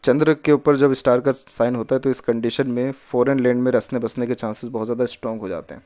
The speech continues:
जन्म स्थान से दूर ग्रोथ के चांसेस हंड्रेड परसेंट होते हैं। और शनि पर वी सिंबल है, तो लाइफ में कितना ही स्ट्रगल क्यों ना हो,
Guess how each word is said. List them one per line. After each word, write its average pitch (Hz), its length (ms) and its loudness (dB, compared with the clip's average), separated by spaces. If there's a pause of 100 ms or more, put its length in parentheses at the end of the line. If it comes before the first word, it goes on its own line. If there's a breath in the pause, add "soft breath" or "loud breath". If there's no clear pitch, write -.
(100)
जन्म 117 200 -4
स्थान 110 240 -8
से 117 120 -10
दूर 120 200 -6
ग्रोथ 123 260 -4 (120)
के 131 80 -4
चांसेस 117 420 -6
हंड्रेड 117 240 -4
परसेंट 120 340 -8
होते 110 180 -10
हैं। 135 80 -10 (480 soft breath)
और 135 100 2
शनि 151 240 0
पर 143 160 2
वी 143 120 0
सिंबल 135 360 -2
है, 131 60 2
तो 147 220 0 (440 soft breath)
लाइफ 131 280 -2
में 147 80 -2
कितना 139 280 -4
ही 143 80 -4
स्ट्रगल 135 360 -4
क्यों 131 180 -4
ना 135 80 -2
हो, 131 200 -8